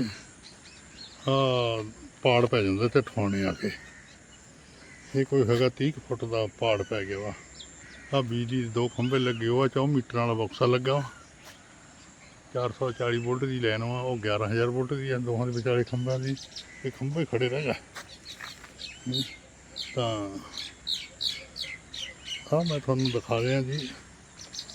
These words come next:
ਕਿ ਆਹ ਨਾਲੇ ਕਾ-, ਆਹ ਗੇਟ ਲੱਗਾ, ਉਹ ਜਿੰਦਾ ਲੱਗਾ ਸਾਹਮਣੇ, ਤੁਸੀਂ ਮੈਂ ਜ਼ੂਮ ਕਰਕੇ ਦਿਖਾ ਦਿੰਦਾ। ਉਹ ਜਿੰਦਾ ਲੱਗਾ ਵਾ, ਉਹ ਤੋਂ ਕੋਈ ਅੱਠ ਨੌ ਫੁੱਟ ਉਰੇ ਕੰਧ ਤੋਂ ਰਹਿ ਗਿਆ ਇਹ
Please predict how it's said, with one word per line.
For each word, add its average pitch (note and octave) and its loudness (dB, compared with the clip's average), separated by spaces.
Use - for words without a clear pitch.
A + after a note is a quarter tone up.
ਕਿ B2 4
ਆਹ D#3 6
ਨਾਲੇ B2+ 6
ਕਾ-, B2 0
ਆਹ B2 4
ਗੇਟ A2 0
ਲੱਗਾ, G#2 -6
ਉਹ B2+ -2
ਜਿੰਦਾ G#2+ -4
ਲੱਗਾ G#2 -2
ਸਾਹਮਣੇ, A#2 -4
ਤੁਸੀਂ A#2 -4
ਮੈਂ G#2+ -4
ਜ਼ੂਮ A#2 2
ਕਰਕੇ A2+ 0
ਦਿਖਾ G2 0
ਦਿੰਦਾ। G#2 0
ਉਹ C#3 2
ਜਿੰਦਾ A2+ 2
ਲੱਗਾ G#2 2
ਵਾ, F2+ -2
ਉਹ F3+ 8
ਤੋਂ G#3 2
ਕੋਈ D#3 4
ਅੱਠ D3 8
ਨੌ C#3+ 6
ਫੁੱਟ C#3+ 2
ਉਰੇ C3 6
ਕੰਧ C3+ 2
ਤੋਂ B2+ 2
ਰਹਿ F#2 -2
ਗਿਆ A#2+ 2
ਇਹ G2+ 0